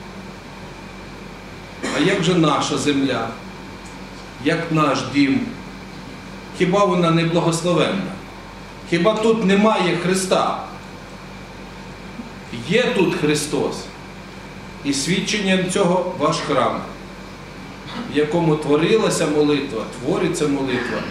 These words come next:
і буде творитися молитва. Бо з любов'ю зроблений, з любов'ю відвідують і з любов'ю приводять своїх дітей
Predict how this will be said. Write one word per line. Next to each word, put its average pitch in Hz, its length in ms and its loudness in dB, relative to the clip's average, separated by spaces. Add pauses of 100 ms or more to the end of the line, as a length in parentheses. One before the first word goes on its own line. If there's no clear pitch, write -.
(340)
і 185 100 0
буде 170 360 4
творитися 151 720 2
молитва. 135 520 0 (140)
Бо 143 60 -2
з 123 160 -4
любов'ю 160 460 4
зроблений, 131 720 4 (800)
з 120 140 -6
любов'ю 160 460 6
відвідують 160 920 2 (800)
і 139 40 -4
з 135 80 -2
любов'ю 185 420 4
приводять 165 600 2
своїх 156 400 0
дітей 151 440 2